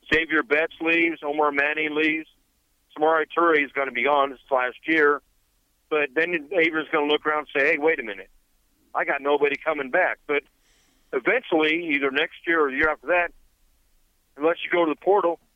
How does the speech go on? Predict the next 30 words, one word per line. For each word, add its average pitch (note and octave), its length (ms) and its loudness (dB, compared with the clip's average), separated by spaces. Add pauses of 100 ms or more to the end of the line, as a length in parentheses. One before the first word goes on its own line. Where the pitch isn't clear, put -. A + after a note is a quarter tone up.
(320)
you're - 40 -10
gonna G#3+ 200 0
be F#3 60 0
having F3+ 220 -2
a C#3+ 40 -6
brand G3+ 400 0
new A#3 180 -2
guy D#3 340 0
who's C3+ 180 -8
never E3 240 -4
started D3 400 0
a A2 40 -20
Big C3 200 0
Ten C#3 280 -2
football G#2+ 400 2
game G#2 340 -4 (540)
in C3+ 120 -4
a B2 60 0
rugged C3 360 0
conference. G#2+ 500 -2 (140)
But A2+ 160 -4 (800)
D F3+ 140 0
P, F#3+ 200 0
I E3 80 2
like E3 320 0
you, G3+ 100 -4
but, C#3 220 0 (840)
you D3+ 100 -6
know, D3+ 160 0
you're, C#3+ 320 -2